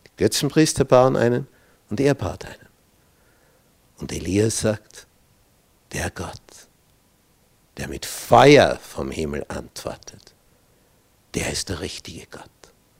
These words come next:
Und da sind alle einverstanden. Ja, das, das wäre allerdings ein Beweis.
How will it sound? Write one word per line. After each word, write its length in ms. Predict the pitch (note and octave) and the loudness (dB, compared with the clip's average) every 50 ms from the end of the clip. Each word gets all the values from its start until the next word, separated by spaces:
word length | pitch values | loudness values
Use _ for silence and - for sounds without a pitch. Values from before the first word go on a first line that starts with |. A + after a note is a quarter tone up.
| _ _ _ _ _ _ _ _ | _ _ _ _ _ _ _ _
Und 120 | _ - - | _ -12 -8
da 20 | |
sind 160 | G2+ G2+ F2+ | -6 -6 -4
alle 160 | - F#2 E2 D#2+ | -2 -2 -2 -2
einverstanden. 480 | D#2+ D#2+ - - F2 - - - - _ _ _ _ _ | -4 -6 -8 -8 -10 -10 -10 -12 -16 _ _ _ _ _
Ja, 160 | - - - - - | -12 -12 -12 -14 -20
das, 240 | - - - - - - _ _ - - - - _ _ _ | -20 -18 -18 -18 -18 -20 _ _ -20 -20 -20 -20 _ _ _
das 200 | - F#2 - - | -6 -6 -4 -2
wäre 160 | D#2+ F2+ E2 | 0 -2 -2
allerdings 480 | D#2 D#2+ D#2+ D#2 - E2+ D2 - - - | -2 -4 -8 -4 -4 -6 -4 -4 -10 -12
ein 100 | F2+ F#2+ | -12 -16
Beweis. 520 | - E2+ - - - - - - - - | -16 -20 -18 -18 -20 -20 -20 -20 -20 -20